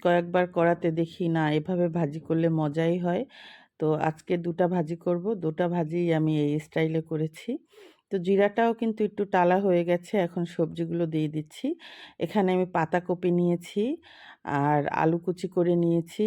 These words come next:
আর হচ্ছে পাতাকপির যে ডাঁটাগুলো থাকে সেগুলোকেও কুচি করে নিয়েছি। আর পাতাকপির ডাঁটা অনেকেই দেখা যায় ফেলে দেয়, এটা দিয়ে কিন্তু এভাবে ভাজি করা যায়,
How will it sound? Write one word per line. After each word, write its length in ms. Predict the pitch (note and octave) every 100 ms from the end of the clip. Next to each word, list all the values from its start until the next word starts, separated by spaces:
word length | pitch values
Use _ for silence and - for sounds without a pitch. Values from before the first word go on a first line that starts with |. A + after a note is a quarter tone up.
| A3
আর 200 | - D3
হচ্ছে 280 | D#3+ E3 - F#3
পাতাকপির 680 | D#3 D3+ D#3+ D#3+ D#3+ D#3+ D#3+
যে 180 | D#3+ D#3 C#3+
ডাঁটাগুলো 560 | C#3 C3+ D#3+ D3+ D#3+
থাকে 340 | E3 D#3+ D3+ F#3+
সেগুলোকেও 680 | F#3+ D#3+ D3 D3 D3+ E3+ F3
কুচি 280 | F3 D#3 E3
করে 240 | D#3 D#3
নিয়েছি। 420 | D#3 D3 D3+ - C#4 - - - - -
আর 260 | D3 D3 D3
পাতাকপির 600 | D3 F3 F3+ F#3+ G3 G3+
ডাঁটা 260 | F3 E3 F3+
অনেকেই 420 | F3 E3 E3 F#3+ F#3+
দেখা 280 | E3+ D#3+ E3
যায় 220 | D#3+ E3
ফেলে 340 | - D#3 D3+
দেয়, 240 | D3 D#3 F#3+
এটা 220 | - D#3
দিয়ে 220 | D3+ D3+
কিন্তু 360 | D3+ D#3 D3+ D3 D#3 - - - _
এভাবে 280 | D#3 F#3 E3 D#3+
ভাজি 340 | E3+ D3 D#3
করা 280 | D#3 D3 D3+
যায়, 340 | D3 C#3+ C#3+